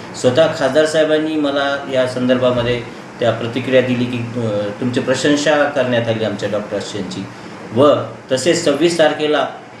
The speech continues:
सव्वीस ऑगस्ट दोन हजार पंचवीस रोजी, रोज मंगळवार आहे, या, या दिवशी म-, सामाजिक प्रणेते माननीय माजी आमदार बळवंतरावजी चव्हाण व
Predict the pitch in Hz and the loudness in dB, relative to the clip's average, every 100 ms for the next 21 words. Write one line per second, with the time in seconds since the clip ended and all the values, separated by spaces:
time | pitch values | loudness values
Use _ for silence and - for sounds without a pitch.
0 | - - - - - - 127 147 147 131 | -20 -20 -20 -20 -12 -4 0 2 4 4
1 | 139 139 135 139 135 127 123 127 147 123 | 4 2 4 4 4 2 2 0 0 -2
2 | 139 127 135 127 120 113 113 120 131 139 | 0 0 0 0 0 2 4 4 4 4
3 | 127 - - - - - - - - 113 | 2 -4 -10 -18 -18 -18 -18 -18 -8 2
4 | 123 127 120 131 135 139 131 131 127 - | 4 4 2 0 2 0 -2 -6 -8 -12
5 | - - - 107 113 113 110 - - - | -18 -18 -14 -2 2 2 0 -6 -10 -12
6 | - - 131 147 147 143 139 135 127 123 | -8 2 4 4 2 -4 -2 0 0 -2
7 | 110 - - - - - 101 107 123 139 | -4 -8 -16 -16 -14 -10 -2 2 4 4
8 | 139 135 131 - - - - 117 107 117 | 4 4 4 0 -10 -16 -14 -10 -2 0
9 | 127 143 131 127 127 - 113 117 123 123 | 4 4 4 4 2 0 0 0 2 0
10 | 120 113 117 120 123 123 - - 117 117 | 0 -2 2 4 2 0 -10 -8 0 2